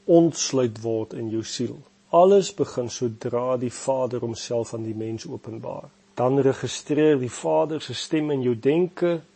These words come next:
en jy pas jou gedagtes aan by God se gedagtes. Dit is waar Romeine twaalf vers twee sê dat ons verander word deur die hernuwing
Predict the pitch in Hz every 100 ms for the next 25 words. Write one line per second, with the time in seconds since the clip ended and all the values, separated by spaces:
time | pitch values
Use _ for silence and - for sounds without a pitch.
0 | _ 123 113 117 - _ 147 147 - -
1 | - - - 123 117 123 113 127 127 -
2 | - 123 - - 139 131 127 117 120 -
3 | 131 123 - 113 123 110 143 113 - 170
4 | - - - _ _ 135 151 135 139 135
5 | 131 127 127 127 - 156 143 135 127 -
6 | 175 180 - 135 123 123 _ - 120 -
7 | 156 131 131 123 - - 131 - _ -
8 | 165 190 196 170 127 110 117 117 110 -
9 | 131 120 131 131 123 - - 127 113 120
10 | 123 135 175 165 135